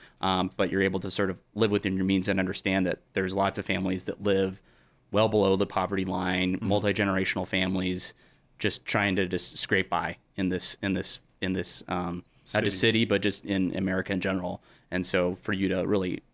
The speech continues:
Speaker 1: understand it, but also live it, gives you a lot of perspective on, like, all the stuff that we complain about, you know,
Speaker 2: Yeah.
Speaker 1: just like, "Oh, my cell phone's not working." Guess what? You have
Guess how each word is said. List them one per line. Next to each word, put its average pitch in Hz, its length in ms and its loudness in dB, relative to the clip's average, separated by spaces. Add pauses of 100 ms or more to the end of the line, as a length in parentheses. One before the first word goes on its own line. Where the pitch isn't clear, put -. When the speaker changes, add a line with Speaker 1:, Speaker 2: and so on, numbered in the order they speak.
(120)
Speaker 1:
understand 107 460 2
it, 87 60 -2
but 95 100 0
also 92 240 0
live 95 200 -2
it, 90 200 -4
gives 101 160 -4
you 95 100 -6
a - 20 -6
lot 90 140 -6
of - 80 -10
perspective - 540 -8
on, - 180 -6
like, - 260 -6 (540)
all 104 100 4
the 98 100 -2
stuff - 240 -2
that 92 60 0
we 95 120 0
complain 92 320 0
about, 92 360 -6
you 104 140 2
know, 123 140 6
Speaker 2:
Yeah. 104 60 2
Speaker 1:
just 101 180 -2
like, 98 180 -2
"Oh, 120 120 6
my 104 120 4
cell 110 220 4
phone's 92 220 0
not 92 120 -2
working." 92 440 -8
Guess 104 200 -2
what? 95 240 0 (540)
You 104 180 0
have 95 340 0